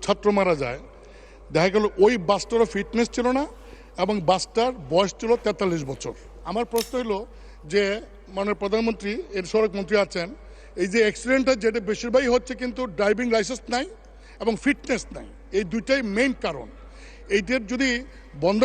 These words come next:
করা যায়, তাহলে যেভাবে ঈদে যাত্রা সহজ হয়েছে, তাহলে অ্যাক্সিডেন্টে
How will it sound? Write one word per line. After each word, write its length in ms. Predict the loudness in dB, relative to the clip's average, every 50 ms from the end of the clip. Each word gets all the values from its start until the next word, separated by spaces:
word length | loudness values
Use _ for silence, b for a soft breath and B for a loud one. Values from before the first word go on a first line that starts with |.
| 4 4
করা 160 | 4 4 4 4 2
যায়, 180 | 0 0 -2 -4 -8 -12 -10
তাহলে 200 | -8 -8 -4 -2 -2
যেভাবে 300 | 0 0 2 2 4 2 2 2 -2 -4
ঈদে 180 | -2 0 2 2 0 -2 b b b b b b -10 -4 -2
যাত্রা 320 | -2 -2 -2 -2 -4 -4 -4 -2 -2
সহজ 180 | -4 -2 0 0
হয়েছে, 260 | 0 -2 -2 -4 -8 -10 -10 b b b b -6
তাহলে 220 | -4 -4 -2 -2 -4 -6 -8 -12 -16 -12
অ্যাক্সিডেন্টে 540 | -12 -12 -10 -4 -2 -2 -2 -2 -4 -6 -6